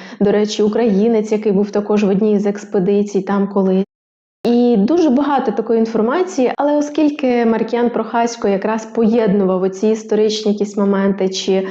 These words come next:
те, як працює дослідницька станція академіка Вернадського,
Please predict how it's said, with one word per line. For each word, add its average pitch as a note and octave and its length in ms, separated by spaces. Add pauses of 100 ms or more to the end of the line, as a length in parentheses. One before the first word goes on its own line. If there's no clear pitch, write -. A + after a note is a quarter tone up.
(220)
те, A3 140
як D#4+ 180
працює A#3+ 340
дослідницька G#3+ 760
станція G#3+ 520
академіка G3 520
Вернадського, A3 800